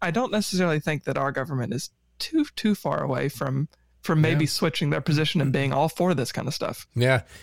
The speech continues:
Speaker 2: Well, if Noam Chomsky has anything to say about it, he's, uh,
Speaker 1: <laughs>
Speaker 2: obviously one of these American, uh, intellectuals. And, uh,
Speaker 1: Yeah.
Speaker 2: well, and, and he was out there, he's going viral today for saying basically the same thing that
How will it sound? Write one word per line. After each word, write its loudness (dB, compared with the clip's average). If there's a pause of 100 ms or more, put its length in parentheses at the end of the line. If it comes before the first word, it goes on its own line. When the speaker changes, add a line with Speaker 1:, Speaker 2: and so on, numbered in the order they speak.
(160)
Speaker 2:
Well, 4
if 0
Noam 2
Chomsky 0
has 4
anything 2
to -2
say -2
about 0
it, -2
he's, -2
uh, 0 (360)
Speaker 1:
<laughs> -6
Speaker 2:
obviously 2
one 2
of 2
these 0
American, 0
uh, 2
intellectuals. 0 (540)
And, 2
uh, 4
Speaker 1:
Yeah. 2
Speaker 2:
well, 2 (200)
and, 0
and 0 (420)
he 0
was 2
out 4
there, 4
he's 0
going 2
viral 4
today 2 (140)
for 0
saying 0
basically 0
the -6
same 0
thing 0
that -6